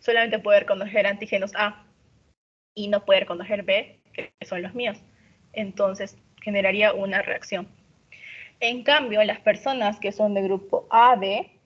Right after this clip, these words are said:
ellos sí pueden reconocer grupo A y grupo B. Entonces, ellos no tienen anticuerpos. Dichosos ellos, <laughs> no tienen anticuerpos. Pero solo pueden reconocer antígenos A y antígenos B.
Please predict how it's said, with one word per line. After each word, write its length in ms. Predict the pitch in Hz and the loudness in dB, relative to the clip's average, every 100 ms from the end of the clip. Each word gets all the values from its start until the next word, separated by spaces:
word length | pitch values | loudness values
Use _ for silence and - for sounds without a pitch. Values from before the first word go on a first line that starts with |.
| _ - | _ -4
ellos 380 | 240 240 247 | -2 2 2
sí 140 | 247 262 | 0 -8
pueden 340 | 254 233 180 | -4 -4 -4
reconocer 540 | 214 - 185 196 202 190 | -8 -10 -14 -8 -8 -8
grupo 380 | 175 - 170 - | -10 -8 -8 0
A 220 | 240 330 - _ - | 0 0 -4 _ -12
y 140 | 208 | -10
grupo 480 | 185 185 185 196 202 | -10 -12 -12 -4 0
B. 280 | 247 - _ _ - - - | 0 -2 _ _ -20 -20 -14
Entonces, 360 | - 220 226 220 | -8 -4 -4 -2
ellos 220 | 233 214 | -2 -2
no 260 | 220 254 262 | -2 -2 0
tienen 340 | 240 214 202 | 0 0 -2
anticuerpos. 600 | 202 190 - 185 165 - _ | -6 -8 -4 -4 -6 -12 _
Dichosos 580 | 196 220 - 233 180 180 | -14 -6 -2 0 0 -4
ellos, 260 | 180 - 208 - - | -6 -6 -8 -8 -10
<laughs> 260 | - - - | -14 -14 -2
no 240 | 220 240 | 2 2
tienen 320 | 233 208 208 | 2 -2 -2
anticuerpos. 600 | 185 175 175 175 - - _ _ _ _ _ _ _ _ _ | -4 -6 -4 -4 -6 -18 _ _ _ _ _ _ _ _ _
Pero 360 | - 220 214 - - - - _ _ - | 2 4 4 0 -12 -20 -20 _ _ 0
solo 240 | 247 240 240 - | 4 4 4 6
pueden 260 | 247 247 | 6 6
reconocer 460 | 240 214 202 214 208 | 2 -4 -4 -2 -2
antígenos 540 | 208 220 214 190 202 | -4 -8 -8 -6 -8
A 340 | - 240 277 - | -4 -2 -2 -6
y 180 | 214 180 | -10 -6
antígenos 640 | 180 - 208 185 165 175 | -6 -6 -8 -8 -8 -12
B. 200 | - - | -10 -12